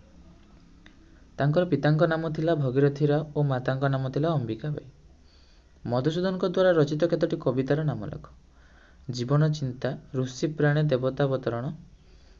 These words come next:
ହିମାଚଳ ଉଦୟ ଉତ୍ସବ ଆଦି ତାଙ୍କର ଉଚ୍ଚ ପ୍ରଶଂସିତ କବିତା, ଯାହା ଓଡ଼ିଆ ସାହିତ୍ୟର ଗୋଟିଏ ଗୋଟିଏ ଯୁଗାନ୍ତକାରୀ ସୃଷ୍ଟି। ପ୍ରାଥମିକ ଶିକ୍ଷା କ୍ଷେତ୍ରରେ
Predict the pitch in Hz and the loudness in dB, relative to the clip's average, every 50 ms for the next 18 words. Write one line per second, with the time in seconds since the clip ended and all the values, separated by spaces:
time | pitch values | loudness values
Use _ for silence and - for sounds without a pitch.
0 | - - - - 123 143 156 160 156 160 156 160 160 156 151 139 147 151 147 143 | -20 -14 -6 -4 0 2 2 2 4 6 6 8 8 8 6 8 8 8 6 6
1 | 127 123 - - - 120 113 117 131 160 - - - 135 135 143 143 - 151 151 | 4 0 -4 -6 -4 -4 -2 -2 -4 -6 -8 -8 -6 -2 -2 0 0 2 2 2
2 | 175 170 - - 131 135 - - - 196 185 - 147 139 - - 156 151 151 156 | 2 2 0 0 -6 -8 -8 -4 -4 -4 0 0 -2 0 0 -2 -2 0 0 -2
3 | 151 165 170 - 123 110 107 - - - - - - - - - - - - - | -2 -2 -4 -4 -4 -6 -6 -8 -10 -12 -14 -14 -18 -20 -20 -20 -20 -20 -20 -12
4 | - 123 127 135 147 170 175 - - 117 127 147 165 165 151 - 156 151 160 151 | -10 -2 0 2 2 4 2 2 4 4 4 4 4 2 0 -2 0 0 0 0
5 | - 170 170 151 139 131 135 143 143 147 151 165 - - 123 120 135 143 147 147 | 2 4 4 4 4 4 2 2 2 4 2 2 0 0 0 0 2 2 2 2
6 | 151 143 143 143 151 151 - 113 101 - - - - - - - - - - - | 0 0 2 2 0 0 -2 -6 -10 -10 -12 -18 -20 -20 -20 -20 -20 -20 -20 -20
7 | - - - - - - - - - - - - - - - - - - - - | -20 -20 -20 -20 -20 -20 -20 -20 -20 -20 -20 -20 -20 -20 -20 -20 -20 -18 -4 2
8 | - 127 127 - 202 196 202 196 214 208 208 - 143 - 160 156 151 170 170 170 | 2 2 2 0 -4 -2 -2 0 0 0 0 0 -2 0 0 0 0 0 0 0
9 | - 151 127 113 120 | 2 2 4 4 2